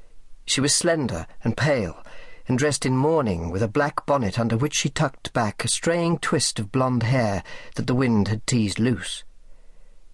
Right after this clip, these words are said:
She had unusually dark brown eyes for one so fair. Her name was Sally Lockhart, and within fifteen minutes she was going to kill a man.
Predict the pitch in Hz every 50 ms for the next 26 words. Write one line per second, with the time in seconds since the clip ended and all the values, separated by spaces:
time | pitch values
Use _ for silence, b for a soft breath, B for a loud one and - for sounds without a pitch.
0 | - b b b b b b - 160 165 190 202 220 220 220 214 220 196 208 214
1 | 196 175 139 151 170 165 156 151 - - - 165 151 147 143 139 143 143 143 143
2 | 113 101 90 82 - - - 123 117 117 120 113 104 - - 107 98 - - 151
3 | 147 123 90 - - - - b b b b b b b b b b b b b
4 | b b - - - - - - 151 165 165 170 165 160 156 - - - - -
5 | - - - 175 156 156 156 151 147 143 151 143 - - - 101 82 76 71 -
6 | - - - b b b b b b b b b b b - 107 117 131 135 143
7 | 143 - - - 214 202 - - - 196 185 175 170 165 170 165 139 92 - -
8 | - - - - - b b b b b b b b b - - - - 127 127
9 | 127 123 135 131 123 113 113 120 - - - 147 113 98 85 90 82 78 - -